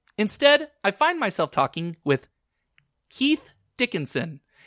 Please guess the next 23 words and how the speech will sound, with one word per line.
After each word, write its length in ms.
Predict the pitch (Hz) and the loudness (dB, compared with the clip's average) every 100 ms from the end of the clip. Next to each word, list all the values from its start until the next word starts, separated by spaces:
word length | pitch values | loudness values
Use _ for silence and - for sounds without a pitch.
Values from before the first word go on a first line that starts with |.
| _ | _
a 100 | 170 | -2
self-described 1040 | 160 - 254 294 - 254 - 196 185 180 175 _ _ _ | 0 4 4 2 -2 -8 2 4 4 0 -10 _ _ _
computer 440 | 220 202 233 196 | -12 -8 -4 -2
geek. 440 | 120 139 107 - - _ _ _ _ _ _ _ | -4 -8 -16 -18 -20 _ _ _ _ _ _ _
Not 200 | 151 147 | 2 4
long 220 | 170 190 | 4 2
ago, 260 | 175 190 190 | 2 4 4
this 220 | 180 - | 4 0
man 380 | 208 226 208 180 - _ | 0 4 4 2 -8 _
was 160 | 170 | 0
so 260 | - - 254 | 2 4 4
depressed 640 | 285 - 214 156 139 - - _ - _ | 2 -2 2 4 2 -2 -12 _ -20 _
he 200 | - 208 | 0 2
could 260 | 196 143 | 2 2
barely 320 | 170 185 226 220 | 2 4 2 0
bring 240 | 190 202 | 0 0
himself 400 | 220 202 165 156 | -2 -2 2 2
to 80 | 147 | 0
go 120 | 139 | -4
to 80 | 139 | -4
the 100 | 151 | -4
grocery 440 | 170 175 165 131 | -2 0 0 -6
store. 440 | 120 - 110 92 | -8 -6 -6 -8